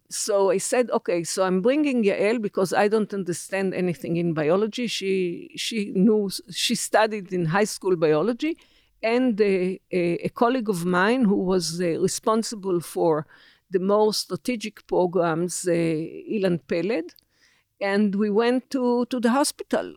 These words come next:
And we went to the hospital, and this ended up in forming, uh, two such initiatives, one in Rambam and the other one in Sheba.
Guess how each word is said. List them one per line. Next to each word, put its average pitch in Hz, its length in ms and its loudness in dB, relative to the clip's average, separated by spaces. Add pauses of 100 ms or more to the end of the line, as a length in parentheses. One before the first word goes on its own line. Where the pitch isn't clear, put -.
And 196 460 0 (120)
we 202 260 0
went 240 280 2
to 277 100 -4
the 202 120 0
hospital, 220 680 -2
and 202 220 0
this 233 320 -2
ended 226 400 0
up 180 360 0 (200)
in 190 240 0
forming, 226 840 2 (200)
uh, 180 260 -2 (160)
two 247 460 2 (420)
such - 360 0
initiatives, 196 720 -4
one 202 220 2
in 196 140 4
Rambam 220 600 0 (140)
and 190 200 2
the 165 120 2
other 208 160 4
one 190 200 2
in 180 140 2
Sheba. 170 460 -4